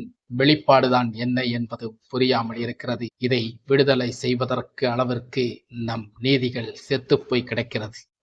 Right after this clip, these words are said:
இந்த மாதிரி சம்பவங்களை நீங்கள் கேட்கும்போது உண்மையில் வருத்தம் அளிக்கிறது. இதை போன்ற சம்பவங்களை உங்களுக்கு தெளிவாக சொல்ல முடியவில்லை என்றாலும் ஓரளவுக்கு உங்களுக்கு ஒப்பிடுகிறேன்.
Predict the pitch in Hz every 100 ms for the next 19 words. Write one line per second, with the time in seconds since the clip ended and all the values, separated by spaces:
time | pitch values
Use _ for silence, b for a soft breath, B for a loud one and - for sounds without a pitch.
0 | _ 139 131 123 120 117 117 - 120 123
1 | 123 123 120 110 117 117 110 110 127 123
2 | - 120 117 113 110 - _ _ - 123
3 | 131 123 110 - _ 117 127 - 120 117
4 | 117 - 117 113 107 _ _ - 120 123
5 | 123 127 127 - 120 127 123 123 120 113
6 | - 117 120 117 - - 113 131 131 127
7 | 123 123 123 127 120 123 120 120 117 113
8 | 117 113 110 104 _ 120 120 123 123 123
9 | 131 117 - 120 117 113 - 117 104 -
10 | 123 - 120 117 107 110